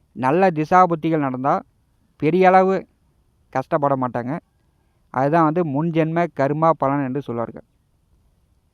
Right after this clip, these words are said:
கெட்ட திசாபுத்தி நடக்கும்போது சங்கடங்கள் வந்து அதிகமாகத்தான் இருக்கும்.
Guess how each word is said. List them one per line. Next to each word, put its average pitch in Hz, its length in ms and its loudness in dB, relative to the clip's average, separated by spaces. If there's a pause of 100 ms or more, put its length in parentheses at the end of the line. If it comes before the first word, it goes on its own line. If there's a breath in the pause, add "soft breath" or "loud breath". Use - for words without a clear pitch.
(280)
கெட்ட 208 320 4
திசாபுத்தி 180 580 2
நடக்கும்போது 151 640 -2 (920)
சங்கடங்கள் 165 560 2
வந்து 160 160 -2 (180)
அதிகமாகத்தான் 147 680 -4
இருக்கும். - 280 -14